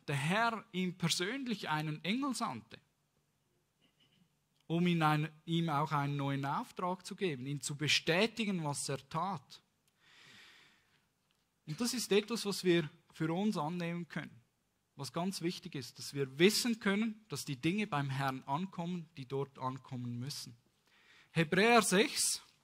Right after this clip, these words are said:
die Verse neun und zehn. Ich möchte da noch kurz, ähm,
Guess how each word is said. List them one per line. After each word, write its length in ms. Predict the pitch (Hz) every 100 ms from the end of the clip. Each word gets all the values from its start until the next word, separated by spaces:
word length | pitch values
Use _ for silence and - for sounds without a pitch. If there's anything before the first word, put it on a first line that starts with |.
| _ _ - - _ _ _ _ _ _
die 60 | 147
Verse 360 | 165 165 160
neun 300 | 165 165 202
und 180 | 190 151
zehn. 400 | - 175 180 110 - _ _ _ _
Ich 40 |
möchte 280 | 135 127 143
da 160 | 143 147
noch 180 | 151 -
kurz, 500 | 143 147 - - - _ _ _ _ _ _ _ _
ähm, 640 | 131 135 135 135 135 135 123